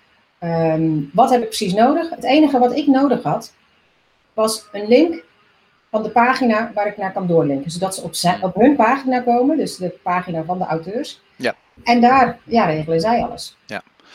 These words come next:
Speaker 2: Dat is wel een makkelijkere dan wat ik had, zeg maar. Want bij mij moesten ze en hun, eigenlijk hun e-book of dingen nog maken.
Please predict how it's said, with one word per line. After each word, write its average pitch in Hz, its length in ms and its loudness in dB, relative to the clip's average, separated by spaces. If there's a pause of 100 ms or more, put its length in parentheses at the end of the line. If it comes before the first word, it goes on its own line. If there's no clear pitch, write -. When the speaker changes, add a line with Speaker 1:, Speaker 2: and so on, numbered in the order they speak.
(160)
Speaker 2:
Dat 139 240 -2
is 165 160 -6
wel 175 340 -2
een 160 120 -6
makkelijkere 147 840 -2
dan 135 180 -2
wat 139 160 -4
ik 175 120 -4
had, 120 220 -6
zeg 117 200 -4
maar. 127 300 -4 (580)
Want 123 200 -8
bij 131 120 0
mij 135 200 -2
moesten 135 300 -6
ze 131 120 -2
en 175 220 -2
hun, 143 220 -2
eigenlijk 135 560 -2
hun 135 340 -6
e-book 139 560 -4
of 139 220 -8
dingen 131 260 0
nog 120 180 -6
maken. 156 520 0